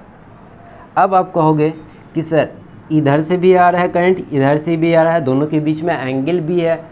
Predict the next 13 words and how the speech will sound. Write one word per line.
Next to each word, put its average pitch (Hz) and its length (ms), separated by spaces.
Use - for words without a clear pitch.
और 147 160
ऐड 156 340
हो 160 100
गया, 160 160
तो 147 360
Triangle 147 400
law 185 140
को 180 160
ओबे 180 160
कर 202 200
रहा 196 140
है। 170 160
But 156 140